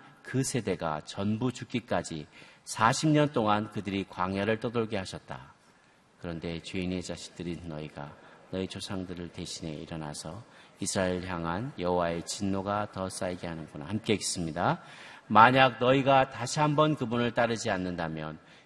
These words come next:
그분이 다시 이 백성들을 광야에 버려두실 것이다.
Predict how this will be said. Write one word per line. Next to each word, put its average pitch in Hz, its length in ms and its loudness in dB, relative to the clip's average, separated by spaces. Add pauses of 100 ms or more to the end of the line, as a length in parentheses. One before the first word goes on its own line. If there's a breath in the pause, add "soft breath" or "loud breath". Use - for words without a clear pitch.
그분이 110 440 0
다시 131 380 -2
이 127 80 4
백성들을 117 720 0 (280 loud breath)
광야에 101 560 4
버려두실 113 560 -2
것이다. 73 480 -8